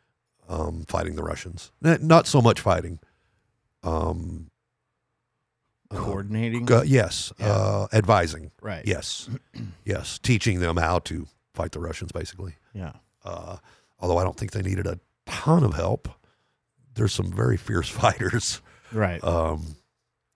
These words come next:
Speaker 1: and that's a, when you're the home team in the environment of Afghanistan, whew, I wouldn't, you know,
Speaker 2: Yeah.
Speaker 1: we, we didn't do any better. You know what I'm saying?
Speaker 2: Yeah.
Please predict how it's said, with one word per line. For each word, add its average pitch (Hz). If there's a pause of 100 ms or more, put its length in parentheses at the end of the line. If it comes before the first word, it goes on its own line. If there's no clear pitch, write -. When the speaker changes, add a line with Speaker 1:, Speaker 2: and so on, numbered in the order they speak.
(1120)
Speaker 1:
and 98
that's 104
a, 90 (1040)
when 107
you're 120
the 104
home 117
team 127 (280)
in 95
the 95
environment 85
of 131
Afghanistan, 151 (540)
whew, - (1700)
I 92
wouldn't, 90 (200)
you 82
know, 80 (260)
Speaker 2:
Yeah. 87
Speaker 1:
we, 90
we 90
didn't 104
do 98
any 101
better. 90 (1000)
You 98
know 90
what 92
I'm 76
saying? 104 (120)
Speaker 2:
Yeah. -